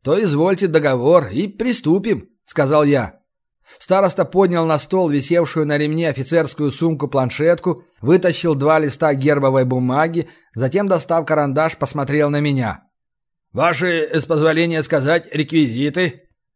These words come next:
Охотник Великореченской управы, свободный по найму, Волков Александр, бляха номер два ноля триста сорок, произнёс я, не задумываясь,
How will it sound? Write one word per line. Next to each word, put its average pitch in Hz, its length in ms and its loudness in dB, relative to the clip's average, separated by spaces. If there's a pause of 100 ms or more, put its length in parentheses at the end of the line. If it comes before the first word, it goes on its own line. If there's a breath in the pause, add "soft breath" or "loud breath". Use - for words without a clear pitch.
(120)
Охотник 196 580 0
Великореченской 160 840 0
управы, 147 680 0
свободный 160 540 2
по 131 180 -2
найму, 156 580 -2
Волков 156 420 0
Александр, 135 720 -2 (240 loud breath)
бляха 160 380 2
номер 165 340 -2
два 147 260 2
ноля 147 320 0
триста 151 400 -2
сорок, 123 480 -4 (260)
произнёс 143 560 0
я, 156 180 0
не 156 120 -2
задумываясь, 160 680 2